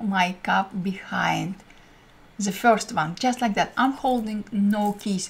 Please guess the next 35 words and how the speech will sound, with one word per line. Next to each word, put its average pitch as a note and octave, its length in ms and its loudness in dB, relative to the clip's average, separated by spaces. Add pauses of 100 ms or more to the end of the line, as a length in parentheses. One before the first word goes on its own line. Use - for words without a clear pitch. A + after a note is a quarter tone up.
no G3+ 280 0
nothing. F3+ 480 0
I'm G3+ 240 2
just F#3 280 -2
moving F#3+ 460 -2
it. - 140 -14 (640)
And F#3+ 140 0
I F#3+ 100 2
see - 380 -2 (120)
all F#3+ 680 2 (100)
parameters. F3 600 -2 (100)
I F#3 260 4
love A3+ 480 2
it, G#3+ 160 -6
love F#3+ 220 0
it, F#3+ 120 -10
love E3 220 2
it. - 60 -12 (320)
What G#3+ 180 -2
I G3+ 120 6
will G3 180 -2
do, C4 320 0 (400)
I G#3 160 10
will G#3 180 2
copy F#3 640 2 (380)
this, F#3+ 420 -2 (160)
uh, F#3 420 8
cup, A4+ 500 12
and D5 220 2 (140)
I A4 80 2
will F4 140 2
paste C4 360 2
the G3+ 80 0
new G3 420 0 (220)
copy. - 400 6